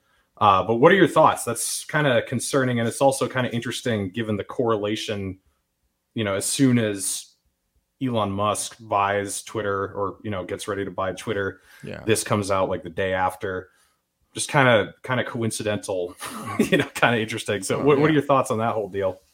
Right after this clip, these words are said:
Speaker 2: Well, just to your point, I mean, look, during, <laughs> I mean,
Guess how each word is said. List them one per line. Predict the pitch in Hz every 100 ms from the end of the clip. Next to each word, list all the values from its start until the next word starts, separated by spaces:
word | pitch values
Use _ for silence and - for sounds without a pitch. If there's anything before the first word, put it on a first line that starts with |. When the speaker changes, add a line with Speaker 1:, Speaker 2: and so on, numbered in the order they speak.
| _ _
Speaker 2:
Well, | 180 170 110
just | 110 175 147
to | 127
your | 110
point, | 95 156 143 92
I | 110
mean, | 104 110
look, | 117 90
during, | 113 107 90 104
<laughs> | -
I | 104
mean, | 113 101